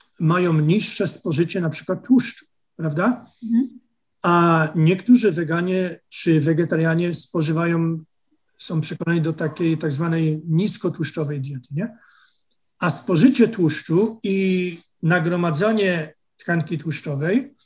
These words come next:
Speaker 1: to jest również czy-, to są również czynniki, które wpływają właśnie na poziom hormonów, które pó-, potem regulują na przykład, em, no, tą, e, t-, jak powiedzieć, em,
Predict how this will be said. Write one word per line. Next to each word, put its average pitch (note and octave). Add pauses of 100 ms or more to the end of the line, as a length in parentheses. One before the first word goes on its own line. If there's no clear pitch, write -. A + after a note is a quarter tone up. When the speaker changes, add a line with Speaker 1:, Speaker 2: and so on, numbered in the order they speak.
(640)
Speaker 1:
to F3+
jest E3
również A#3+
czy-, -
to -
są F3+
również G#3
czynniki, E3
które E3+
wpływają D#3+
właśnie E3
na E3+
poziom D#3
hormonów, E3+ (380)
które F3+
pó-, F3
potem E3
regulują E3 (600)
na D#3+
przykład, D#3+ (580)
em, D3+ (640)
no, D#3 (480)
tą, D#3 (540)
e, D3 (340)
t-, - (100)
jak D#3
powiedzieć, D3+
em, D3